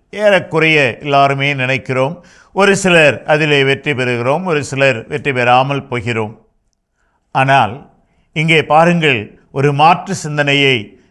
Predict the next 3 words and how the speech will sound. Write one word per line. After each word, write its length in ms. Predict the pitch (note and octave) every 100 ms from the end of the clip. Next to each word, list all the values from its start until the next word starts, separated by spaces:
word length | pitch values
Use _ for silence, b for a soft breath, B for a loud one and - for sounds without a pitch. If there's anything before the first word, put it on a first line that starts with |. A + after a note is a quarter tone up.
| b
இன்று 720 | D#3 F3 E3+ D#3 C3 A#2 - _ _ _ _ _ -
நமக்கு 840 | C#3 D#3+ D#3 - D3+ B2 G#2 - _ _
முகமது 600 | - D3 E3+ G#3+ E3+ D3+